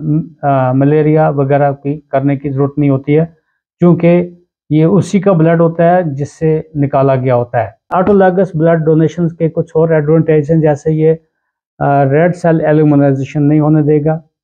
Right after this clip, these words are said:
Compatible blood जो allo antibodies होंगे उनको मिलेगा, Blood का जो recipient होता है उसको इस type का stress नहीं रहेगा, वो समझ लेगा कि मेरा ही blood मुझे वापस मिला।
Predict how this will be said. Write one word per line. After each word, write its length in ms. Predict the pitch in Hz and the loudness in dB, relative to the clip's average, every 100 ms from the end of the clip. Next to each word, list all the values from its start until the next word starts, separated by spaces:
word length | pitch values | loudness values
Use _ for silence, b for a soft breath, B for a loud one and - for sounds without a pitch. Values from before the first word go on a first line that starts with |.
| _ | _
Compatible 600 | 170 170 202 196 202 170 143 | -2 0 0 0 0 2 2
blood 300 | 135 131 127 - _ _ _ _ 139 | 0 -2 -4 -14 _ _ _ _ -6
जो 160 | 147 | 0
allo 300 | 151 170 175 | 2 2 2
antibodies 640 | 170 156 170 147 147 151 147 | 2 0 0 0 2 0 0
होंगे 200 | 151 147 | -2 0
उनको 260 | 139 139 147 | 0 0 0
मिलेगा, 460 | 143 143 147 156 - _ _ _ _ | 2 2 0 -4 -12 _ _ _ _
Blood 260 | 139 180 170 | 0 0 2
का 100 | 175 | 0
जो 140 | 160 | 2
recipient 540 | 156 156 - 170 170 156 | 0 0 -4 0 0 0
होता 200 | 156 160 | 0 0
है 60 | |
उसको 340 | 151 - 165 - | -2 -2 -6 -4
इस 160 | 170 - | -6 -4
type 180 | 156 143 | -2 -2
का 60 | - | -4
stress 400 | - _ 151 127 | -6 _ -4 -2
नहीं 120 | 160 143 | 0 2
रहेगा, 340 | 143 151 160 - _ _ _ | 2 0 -2 -8 _ _ _
वो 60 | 151 | -8
समझ 320 | - 185 170 | 0 2 2
लेगा 300 | 156 151 156 | 2 2 0
कि 420 | 143 151 143 147 _ - | -2 -2 -4 -8 _ -4
मेरा 240 | 139 156 165 | 0 2 2
ही 100 | 151 | 0
blood 320 | 135 139 139 - _ | 0 0 -2 -10 _
मुझे 240 | 139 135 143 | -4 -2 0
वापस 340 | 135 135 - 143 | 0 -2 -4 -2
मिला। 360 | 135 151 - | 0 -2 -6